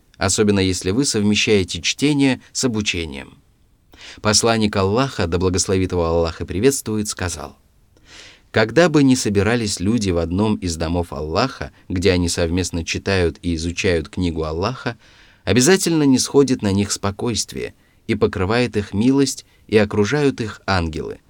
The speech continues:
и поминает их Аллах среди тех, кто находится у него». О Аллах, сделай великий Коран весной наших сердец.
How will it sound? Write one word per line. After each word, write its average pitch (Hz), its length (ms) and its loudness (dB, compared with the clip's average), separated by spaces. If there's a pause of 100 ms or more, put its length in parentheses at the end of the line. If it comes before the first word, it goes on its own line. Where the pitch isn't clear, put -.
(280)
и 104 80 -2
поминает 135 520 4
их 101 160 -8
Аллах 101 380 -2
среди 80 380 -6
тех, 151 340 0 (280)
кто 151 200 0
находится 90 680 -2
у 90 80 -6
него». 76 400 -8 (1120)
О 135 120 4
Аллах, 107 600 0 (600)
сделай 151 440 4
великий 113 440 -2
Коран 107 400 -2
весной 104 500 -2
наших 92 420 -4
сердец. 76 640 -8